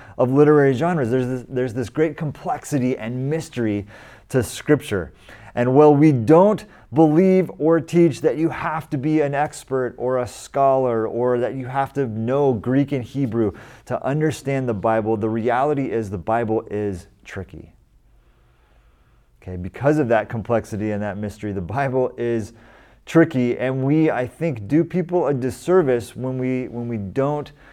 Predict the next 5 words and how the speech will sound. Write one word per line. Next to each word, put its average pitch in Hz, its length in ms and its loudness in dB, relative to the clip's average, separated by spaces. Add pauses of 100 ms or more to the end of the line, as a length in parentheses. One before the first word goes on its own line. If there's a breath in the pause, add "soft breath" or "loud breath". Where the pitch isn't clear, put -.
(340 soft breath)
name 127 420 0
that 110 240 -4
truth. 87 420 -8 (2500 soft breath)
For 185 220 8
example, 156 500 4